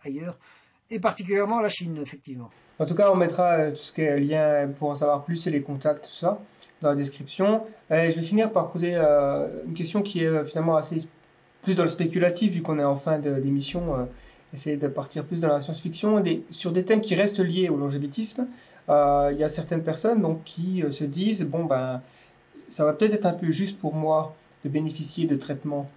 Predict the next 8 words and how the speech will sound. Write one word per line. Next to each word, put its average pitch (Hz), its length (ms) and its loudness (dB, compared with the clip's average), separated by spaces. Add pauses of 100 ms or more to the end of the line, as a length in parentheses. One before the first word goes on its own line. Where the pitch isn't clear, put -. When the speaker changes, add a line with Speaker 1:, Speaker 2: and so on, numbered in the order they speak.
(300)
Speaker 2:
euh, 123 360 -2 (720)
voilà, 135 300 2
euh, 123 140 -2 (340)
effectifs 208 560 -4 (520)
pour 147 260 -6
vivre 143 400 -4
plus 151 160 -8
longtemps 175 380 -2